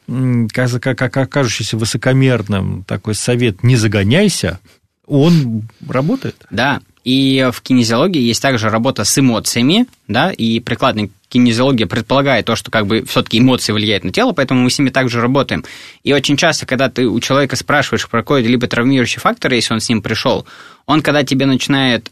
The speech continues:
Speaker 2: рассказывать про вот этот травмирующий фактор,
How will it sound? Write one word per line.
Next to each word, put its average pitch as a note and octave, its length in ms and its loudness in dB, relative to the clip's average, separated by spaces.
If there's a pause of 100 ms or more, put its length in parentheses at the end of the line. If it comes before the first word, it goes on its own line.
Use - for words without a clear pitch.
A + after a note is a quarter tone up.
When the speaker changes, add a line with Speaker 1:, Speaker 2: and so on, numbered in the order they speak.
Speaker 2:
рассказывать A#2+ 720 0
про A#2 180 0
вот A#2+ 160 0
этот B2 240 -2
травмирующий A#2 580 0
фактор, D3+ 440 -2